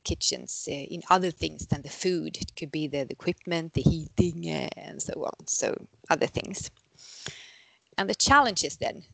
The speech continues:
uh, that we can see, uh, is first of all the, the availability of organic meat.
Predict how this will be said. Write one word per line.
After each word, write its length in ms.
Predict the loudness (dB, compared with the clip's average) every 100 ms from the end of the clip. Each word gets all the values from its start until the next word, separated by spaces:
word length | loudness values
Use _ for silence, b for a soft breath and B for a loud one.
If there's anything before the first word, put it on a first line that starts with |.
| -14 -8
uh, 140 | -4
that 140 | -2
we 120 | 0 -2
can 200 | -4 -10
see, 440 | -6 -6 -6 -8 -4
uh, 220 | -2 0 -2
is 160 | -4 0
first 440 | 4 4 4 -2
of 100 | 0
all 280 | 0 0 0
the, 200 | 2 2 2
the 380 | 0 2 2 -2 -8 _ -2
availability 840 | 2 2 4 6 6 6 4 2 _
of 220 | 2 2
organic 480 | 0 2 2 2 -4
meat. 320 | -12 -10 -10